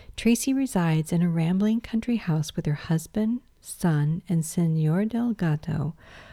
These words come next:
her bench cat. Always open to collaboration, she welcomes custom orders.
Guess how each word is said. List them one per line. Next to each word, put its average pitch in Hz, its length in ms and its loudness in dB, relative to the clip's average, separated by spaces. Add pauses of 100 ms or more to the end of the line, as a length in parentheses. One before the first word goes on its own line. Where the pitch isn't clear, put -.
(120)
her 175 140 2
bench 165 480 0
cat. - 400 -14 (720)
Always 226 480 2
open 190 320 0
to - 80 -10
collaboration, 165 960 0 (100)
she - 280 0
welcomes 156 580 0
custom 151 640 -4
orders. - 720 -6